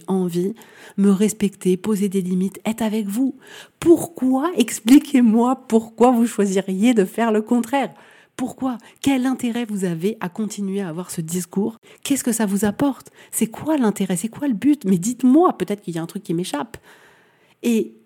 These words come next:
la seule chose, c'est que oui, c'est pas forcément facile parce que, comme je vous le disais, c'est quelque chose qu'on pratique depuis longtemps. Mais quel intérêt on a aujourd'hui,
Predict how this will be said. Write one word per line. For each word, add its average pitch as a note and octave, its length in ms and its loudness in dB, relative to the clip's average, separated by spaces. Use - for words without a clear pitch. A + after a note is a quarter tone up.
la G#3 140 0
seule A#3+ 360 -2
chose, D4 180 0
c'est G3+ 140 -4
que - 120 -4
oui, A3 260 2
c'est A3+ 140 -2
pas G#3+ 140 -6
forcément F#3 340 -6
facile F#3+ 380 -6
parce G3+ 180 -10
que, F3 60 -10
comme F#3 180 -4
je F3+ 60 -4
vous F3+ 60 -8
le E3+ 60 -8
disais, F#3 140 -8
c'est F#3 140 -6
quelque E3 120 -10
chose G#3 200 -6
qu'on E3 160 -12
pratique E3+ 340 -10
depuis E3+ 300 -8
longtemps. F#3 480 -4
Mais G#3 140 0
quel C#4 240 -4
intérêt C4+ 440 -4
on A3 220 -2
a C4 120 -4
aujourd'hui, A#3+ 600 -2